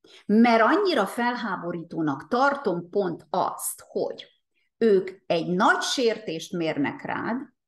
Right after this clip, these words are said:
te ezt visszautasítod, határokat húzol, és akkor még mindig te vagy a hibás. Tehát nem az a hibás már,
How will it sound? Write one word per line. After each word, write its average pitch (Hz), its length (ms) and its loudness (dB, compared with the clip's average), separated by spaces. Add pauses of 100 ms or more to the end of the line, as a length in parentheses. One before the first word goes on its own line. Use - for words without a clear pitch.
(960)
te 415 260 4
ezt 196 400 2
visszautasítod, 175 1200 -4
határokat 139 920 -2
húzol, 220 720 -6 (320)
és 269 400 0
akkor 285 540 2
még 277 320 2
mindig 277 920 0 (200)
te 208 200 4
vagy 180 260 -4
a 151 60 -4
hibás. - 500 -10
Tehát 185 200 0
nem 320 220 2
az 508 140 -2
a 240 140 4
hibás 156 520 0
már, 175 440 -2